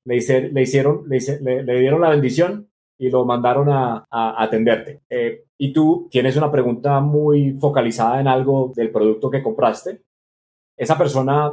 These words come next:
va a estar contigo diez minutos en la llamada y no, no va a saber cómo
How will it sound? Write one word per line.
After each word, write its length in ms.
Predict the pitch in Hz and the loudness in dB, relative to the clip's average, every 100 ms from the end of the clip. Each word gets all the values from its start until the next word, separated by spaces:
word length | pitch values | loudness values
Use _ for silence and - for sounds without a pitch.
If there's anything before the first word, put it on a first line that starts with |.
| - 135 | -6 -2
va 60 | |
a 40 | 143 | -2
estar 200 | 143 147 | 0 -2
contigo 640 | 147 143 147 143 143 143 | -2 -2 0 2 2 0
diez 240 | 147 147 | 0 2
minutos 640 | 143 147 143 143 143 135 135 | 2 2 2 2 0 0 -2
en 80 | |
la 80 | 127 | -4
llamada 260 | 117 123 151 | -4 -4 -2
y 20 | |
no, 200 | 131 143 | -2 -2
no 100 | 131 | -2
va 80 | 131 | -2
a 40 | |
saber 440 | 139 147 147 143 - | 0 2 2 0 -2
cómo 480 | 147 143 139 135 | 0 0 0 -2